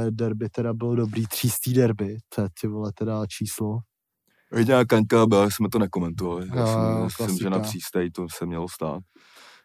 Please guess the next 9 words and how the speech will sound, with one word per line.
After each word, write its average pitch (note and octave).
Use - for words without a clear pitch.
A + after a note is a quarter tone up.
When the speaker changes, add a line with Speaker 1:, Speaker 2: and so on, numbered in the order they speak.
Speaker 1:
Klasika C3
a A#2+
to -
je G#2+
asi -
všechno A#2
o C3+
derby, C3
no. G2+